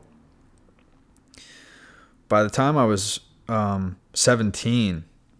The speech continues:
I mean, I really, I, I really just,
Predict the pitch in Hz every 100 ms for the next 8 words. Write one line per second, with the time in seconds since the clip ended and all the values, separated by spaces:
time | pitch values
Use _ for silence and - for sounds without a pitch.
0 | _ _ _ _ _ _ _ _ _ _
1 | _ _ - - 107 104 101 113 117 110
2 | 123 113 101 - 95 80 104 104 117 107
3 | 95 92 - -